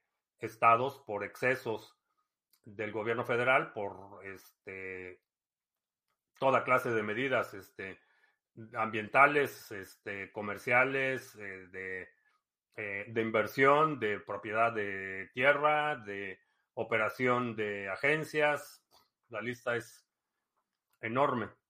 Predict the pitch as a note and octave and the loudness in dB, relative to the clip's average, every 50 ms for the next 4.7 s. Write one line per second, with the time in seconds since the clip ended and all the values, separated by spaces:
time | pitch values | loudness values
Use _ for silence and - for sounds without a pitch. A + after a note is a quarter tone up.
0 | _ - G#2+ G2+ G2 - A#2 A#2 A#2 B2+ - C#3 C3+ - - C#3+ C#3 C3+ C#3 C#3+ | _ -14 -14 -8 -4 -4 -4 -2 -4 -4 -2 -2 0 2 2 4 6 6 6 6
1 | C3+ B2+ - - A#2+ G2 - A#2 A2 G2+ - - - A2 G#2 G2+ G2+ G2+ G2+ G2+ | 6 4 0 -4 -6 -8 -4 -4 -4 -4 -6 -10 -10 -8 -8 -6 -6 -6 -8 -8
2 | G2+ F#2+ - A2 G#2+ - - A#2+ C3 C#3 C3+ C#3 - A#2+ C3 - - A2+ - - | -10 -8 -6 -6 -6 -4 -2 0 0 0 -2 -4 -4 -6 -6 -6 -8 -10 -8 -8
3 | A#2 A#2 A#2+ A#2 A#2 - A2 A2 A#2 A#2 A#2 A2 A2 A2+ A2+ A2 A2 G#2+ - G2+ | -4 -2 -2 -2 -2 -2 -6 -6 -6 -6 -6 -6 -6 -8 -6 -6 -6 -8 -8 -10
4 | F#2+ - - A2 A2+ - - G#2 G2 G2+ F#2+ F2+ - | -14 -12 -12 -12 -10 -10 -10 -10 -8 -8 -10 -10 -14